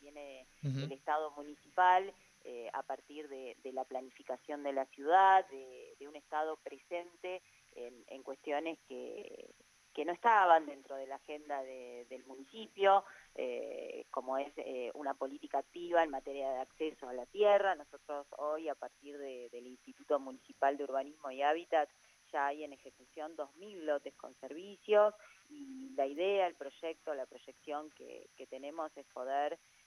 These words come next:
Speaker 1: Eh, extender esta cantidad de loteos a doce mil a partir de la ampliación del ejido municipal.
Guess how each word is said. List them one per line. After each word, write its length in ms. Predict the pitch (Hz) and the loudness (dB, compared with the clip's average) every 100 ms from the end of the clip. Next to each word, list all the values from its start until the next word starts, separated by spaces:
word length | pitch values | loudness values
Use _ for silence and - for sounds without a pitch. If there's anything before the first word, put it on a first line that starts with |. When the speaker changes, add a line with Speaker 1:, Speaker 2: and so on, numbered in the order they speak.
| - | -12
Speaker 1:
Eh, 360 | 131 123 110 - | -8 -6 -8 -10
extender 720 | - - 143 147 175 170 160 | -10 -8 -4 4 6 6 2
esta 240 | 143 151 | -4 -4
cantidad 320 | 143 135 143 | -4 -4 -2
de 80 | 147 | 0
loteos 480 | 139 131 156 170 - | -2 -4 -2 -2 -2
a 60 | 131 | -8
doce 320 | 127 - 139 | -10 -12 -12
mil 360 | 196 220 208 - | -10 -10 -12 -10
a 100 | 139 | -8
partir 400 | 139 127 143 143 | -6 -8 -10 -6
de 80 | 139 | -4
la 60 | |
ampliación 440 | 131 131 - 143 139 | -6 -10 -10 -10 -6
del 200 | 131 131 | -6 -6
ejido 420 | - - 131 117 | -8 -10 -8 -8
municipal. 720 | - - - - 196 208 196 | -10 -20 -20 4 8 8 4